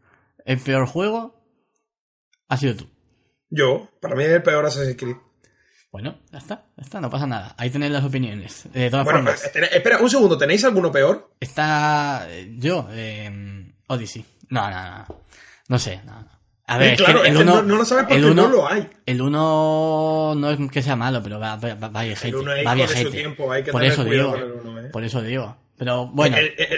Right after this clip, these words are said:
Speaker 2: el Unity no es hijo de su tiempo, el Unity es una cagada.
Speaker 1: En
Speaker 2: El
Speaker 1: cualquier
Speaker 2: uno es
Speaker 1: caso, en cualquier caso, no venimos aquí a,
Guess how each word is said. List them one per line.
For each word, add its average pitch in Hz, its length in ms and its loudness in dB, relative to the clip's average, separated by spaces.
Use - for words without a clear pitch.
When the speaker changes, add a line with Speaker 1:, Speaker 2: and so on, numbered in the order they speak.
Speaker 2:
el 214 80 0
Unity 269 260 0
no 214 100 8
es 180 120 4
hijo 175 160 4
de 160 80 6
su 147 100 -4
tiempo, 175 240 2
el 151 140 2
Unity 196 180 6
es 180 100 4
una 160 160 0
cagada. 135 300 0
Speaker 1:
En 135 80 0
Speaker 2:
El 131 60 2
Speaker 1:
cualquier 135 220 4
Speaker 2:
uno 160 40 6
es 151 80 -2
Speaker 1:
caso, 117 420 0
en 113 100 -12
cualquier 131 300 -6
caso, 113 260 -8
no 131 280 -2
venimos 147 360 -2
aquí 139 240 -4
a, 131 200 -6